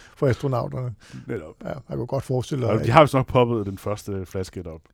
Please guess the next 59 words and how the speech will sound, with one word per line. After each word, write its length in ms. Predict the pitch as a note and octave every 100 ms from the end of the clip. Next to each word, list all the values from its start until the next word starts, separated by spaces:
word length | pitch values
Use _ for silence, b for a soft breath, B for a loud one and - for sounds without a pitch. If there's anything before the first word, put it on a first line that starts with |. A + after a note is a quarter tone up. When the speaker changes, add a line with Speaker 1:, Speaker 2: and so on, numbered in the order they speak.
| _ _ -
Speaker 1:
Okay. 300 | C#3+ A2 F#2+ -
Speaker 2:
med 100 | G2+
det 120 | F#2
her 120 | F#2
nye 120 | F2+ F2+
system. 320 | F#2 - - _ _ _ -
Speaker 1:
Ja, 140 | D3+
ja. 160 | A2+ G#2 -
Man 120 | D3 A#2
kunne 100 | A2
godt 200 | A#2+ -
forestille 340 | C3+ A#2+ C#3
med, 140 | C3
med 100 | C#3
en 120 | C#3 A#2
champagne 460 | C3 A2+ B2+ C3 C3
fyldt 200 | C#3+ B2
med, 280 | A#2 A2+ A#2+
med, 260 | A2+ G#2
med 140 | A#2 A#2
kulsyre, 500 | C3 B2+ - C3+ A#2
der, 240 | A2+ A2 - b b b
hvis 140 | b A#2+
den 160 | C3+
er 60 | A#2+
rystet 360 | A2+ A#2+ - B2
lidt 120 | A#2+
for 60 | A2+
meget, 340 | A2+ A#2+ B2+
og, 120 | G#2 - -
og 100 | -
så, 300 | - B2+ A#2 G#2 _ _ _ _ _ _ -
uha, 240 | B2 A#2+
så 100 | F#2+
er 20 |
der 80 | A#2
champagne 460 | G#2+ A2+ B2 A#2+ B2+
i 40 |
hele, 500 | B2 C3 B2+ A2 A2 D#3+ A3
i 120 | B2+
hele 120 | C3
ru-, 300 | C3+ D#3 -
øh, 280 | - C3+ C3+ - _ -
i 60 |
hele 120 | D3 D3+
rumstationen. 540 | B2+ A2+ C3 C3 A#2+
Speaker 2:
Lige 160 | A#3 F3
præcis. 320 | C#3+ - G#2
Så 120 | - -
Speaker 1:
Ja. 60 | A2
Speaker 2:
det 80 |
er 40 | A#2
også 160 | A#2
derfor, 140 | A2+ A2
det 40 | G#2+
er 40 |
specielt 360 | - G#2+ A#2 G2
designet 300 | G#2 F#2+ F#2+
flaske, 340 | F#2+ F2+ F2+